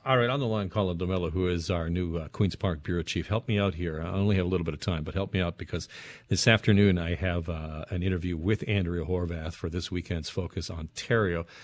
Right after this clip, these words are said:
taping that this afternoon. Uh, give me a good question. Give me something.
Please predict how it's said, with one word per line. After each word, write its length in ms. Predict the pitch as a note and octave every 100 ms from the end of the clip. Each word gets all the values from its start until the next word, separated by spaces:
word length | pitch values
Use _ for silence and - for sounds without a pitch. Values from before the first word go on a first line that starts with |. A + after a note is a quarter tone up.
| - -
taping 300 | A2+ G2+ F#2+
that 220 | F2+ E2+
this 200 | F2 -
afternoon. 880 | F#2+ F2 - F2+ E2+ F#2+ F#2 F2+ E2+
Uh, 280 | - E2 E2+
give 200 | E2 C3+
me 100 | C3+
a 60 | C3
good 280 | G2+ B2 G#2+
question. 380 | - A2 - G2+
Give 180 | G#2
me 80 | A2+
something. 420 | A2 A#2 A2 A2